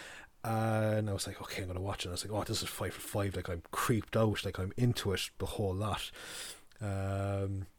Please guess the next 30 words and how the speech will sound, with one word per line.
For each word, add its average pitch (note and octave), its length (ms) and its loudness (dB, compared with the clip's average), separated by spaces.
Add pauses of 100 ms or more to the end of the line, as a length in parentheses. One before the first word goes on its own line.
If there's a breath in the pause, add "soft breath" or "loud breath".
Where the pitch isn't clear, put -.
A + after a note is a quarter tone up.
(600 soft breath)
and, A2 720 2 (1300)
like, A#2 200 8 (200)
it's - 280 6
like, G#2+ 260 2 (260)
uh, - 320 -4
my, C3+ 220 12
my C3+ 140 12
notes C#3+ 260 10
are A#2+ 80 10
basically, G#2+ 480 6
is G#2 300 -4
we're A2 160 6
into A2+ 220 4
a G#2 40 6
new C3 180 12
Doctor, A2+ 380 6
a G2+ 60 4
new D3+ 180 12
era A#2 320 8
with F#2+ 80 -2
a F#2+ 60 0
new B2 200 10
Doctor G#2 540 4 (300 loud breath)
and G#2 120 0
a G#2+ 60 4
new B2 260 10
layer A2+ 360 8
to - 100 -4
the F#2+ 100 0
Daleks. F2+ 600 -2